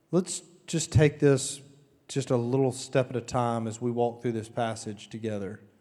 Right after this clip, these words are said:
How does Jesus,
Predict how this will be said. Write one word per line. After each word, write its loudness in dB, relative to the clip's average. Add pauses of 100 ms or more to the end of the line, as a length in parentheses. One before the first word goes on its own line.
(1400)
How 6
does 4 (560)
Jesus, -2